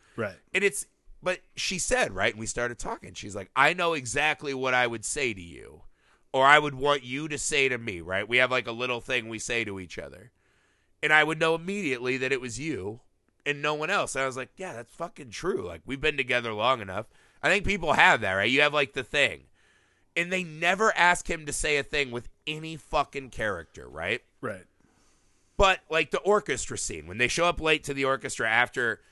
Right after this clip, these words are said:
Speaker 2: again, big dick energy where,
Speaker 1: It's
Speaker 2: "Hey, I wanna
Speaker 1: fucking
Speaker 2: talk to you." It's funny because Alan Houston, who plays, like, this great villainous actor, right?
Speaker 1: Jack Houston.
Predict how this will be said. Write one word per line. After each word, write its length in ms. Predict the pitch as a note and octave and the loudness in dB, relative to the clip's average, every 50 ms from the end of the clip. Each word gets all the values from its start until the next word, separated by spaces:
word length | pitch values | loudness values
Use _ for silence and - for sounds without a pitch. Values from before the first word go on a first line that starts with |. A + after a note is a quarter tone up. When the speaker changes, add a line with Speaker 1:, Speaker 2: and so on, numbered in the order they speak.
| _ _ _ _ _ _ _ - | _ _ _ _ _ _ _ -6
Speaker 2:
again, 400 | D3 C3+ - A#3+ G3 C3 A2+ G#2+ | -4 0 2 2 2 2 -2 -4
big 220 | - E3+ F3+ F3+ C#3+ | -2 -2 -2 0 0
dick 260 | F#3 F3 E3 - - | 0 0 2 2 2
energy 420 | D#3+ D#3+ D#3 D3+ C3 A2+ A#2+ A2 | 2 2 2 0 -2 -2 -4 -4
where, 240 | G#2 G#2+ A2 A2 A2+ | 0 2 2 2 2
Speaker 1:
It's 340 | A2 - - - - - - | 0 -4 -8 -4 -4 0 2
Speaker 2:
"Hey, 120 | D3 D#3 | 4 6
I 100 | C#3+ C#3 | 6 6
wanna 180 | C#3 D3+ D3 C3+ | 4 2 -2 -2
Speaker 1:
fucking 40 | A2+ | 2
Speaker 2:
talk 240 | D#3 D3+ D3 C#3+ - | 4 4 4 4 2
to 100 | - C#3 | -2 -4
you." 100 | B2+ A#2 - _ _ - - - _ _ _ | -4 -4 -6 _ _ -20 -20 -20 _ _ _
It's 180 | F#3 G3 - - | 0 0 2 4
funny 240 | B3 C4+ C#4 C#4+ | 4 6 6 4
because 300 | B3+ A#3 - A3+ G3+ F3 - C#3+ | 2 0 0 0 0 0 2 4
Alan 280 | G3+ - A3 A#3 G#3+ F3+ | 6 6 6 4 2 0
Houston, 380 | C#3+ - - - - - C#3 | -2 -2 -4 -4 -2 -2 -2
who 100 | B2+ B2 | -2 -2
plays, 280 | A2 C#3 D3+ D3+ C#3+ B2 | 0 0 2 2 2 0
like, 160 | D3 C#3 A2 | -2 -4 -4
this 140 | C3+ B2 A2 | -6 -8 -8
great 420 | - A2 A#2 A#2+ C3 D3 D3+ A2 | -6 -2 2 4 4 4 2 0
villainous 520 | G#2 F#2+ A2+ A#2+ B2+ C3+ C#3 C#3 C3 - B2 | -2 0 0 2 2 2 0 0 0 0 2
actor, 400 | G#2+ A2 A#2 - - D#3+ D3+ D3 | 2 2 2 2 0 0 0 2
right? 280 | D3 D3 D#3 E3 F3 | 4 4 2 2 2
Speaker 1:
Jack 260 | - D3 C#3 B2+ - | 4 4 4 4 4
Houston. 400 | - A2+ G#2 G2 - - F#2+ F2+ | 0 -6 -8 -8 -10 -14 -16 -18